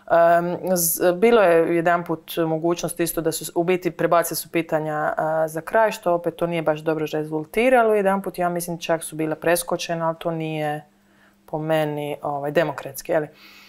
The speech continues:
A što se tiče novih pitanja, pazite, e, vidim da se ponavljaju određena pitanja, a sad, e,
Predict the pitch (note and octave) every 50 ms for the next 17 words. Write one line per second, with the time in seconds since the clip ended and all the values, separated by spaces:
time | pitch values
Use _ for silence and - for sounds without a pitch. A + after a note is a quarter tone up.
0 | _ - - - - F3+ F3 F3 - G3+ F3 F#3 F3+ C4 C#4 C#4 - B3+ B3+ C#4
1 | C#4 C4 B3+ C4 C4 C4+ C4+ D4+ C#4 C4 A#3+ B3 B3+ A#3 G3+ F#3+ - - F#3 F3+
2 | F3 - F3+ F3+ F3 F3+ F3+ F3+ A3 A#3 C4 A#3+ A3 G#3 - F#3+ - F#3+ G3 A3
3 | A#3 A#3 G#3 F#3 F#3+ G3 F#3 F3+ F3 F3 F3 E3 - G#3+ A#3+ B3+ - D#4 D4 C#4+
4 | C#4+ C4+ C4 B3+ A#3+ - - G3 F#3+ - - A#3+ A#3 A3+ A3 A3